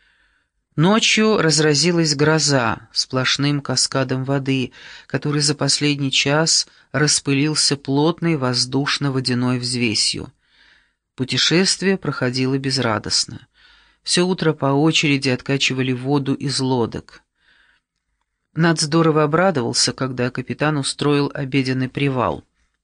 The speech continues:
После того, как все с его помощью выбрались из лодок, он вскарабкался по скользкому берегу на твердую землю.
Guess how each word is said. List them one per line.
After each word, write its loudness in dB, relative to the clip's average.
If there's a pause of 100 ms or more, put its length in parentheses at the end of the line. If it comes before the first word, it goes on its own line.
(1900)
После 2
того, 2
как 0
все 2
с 2
его 4
помощью 2
выбрались 2
из -2
лодок, 0 (460)
он 4
вскарабкался 2
по 0
скользкому 0
берегу 2
на 0
твердую 2
землю. 0